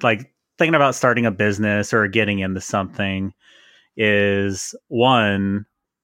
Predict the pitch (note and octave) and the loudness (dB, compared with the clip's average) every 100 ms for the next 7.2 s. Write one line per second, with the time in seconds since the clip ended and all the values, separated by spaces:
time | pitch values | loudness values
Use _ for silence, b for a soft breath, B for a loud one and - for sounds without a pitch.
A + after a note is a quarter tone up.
0 | _ A#2 A2+ G2+ G#2 G2 G2+ G2 - G2+ | _ 2 2 2 0 0 0 -2 -2 -2
1 | F#2+ - - A#2 A2 G#2+ A2 A2+ A#2+ A#2 | -2 -6 -2 0 2 0 2 2 4 2
2 | A2 G#2 A2 A2+ G#2 G2+ G2+ G2+ G2+ - | 2 0 0 2 2 2 2 0 -4 -2
3 | G#2+ G#2 G2+ G2 G2 G2 - - A#2+ B2 | 0 0 0 -2 -4 -6 -6 0 0 2
4 | C#3 C3 D3 - b b _ A#2+ A2+ A2+ | 0 0 -2 -8 b b _ 0 2 2
5 | G2+ G#2+ G#2 A#2 G#2+ G#2 G#2+ G#2+ A2 G#2 | 2 0 2 0 0 0 2 2 2 0
6 | A2+ G#2+ G#2 G2+ A2 G#2 G2+ G2+ F#2+ F#2+ | 0 0 0 0 -2 -2 -2 -4 -6 -6
7 | A2+ | -8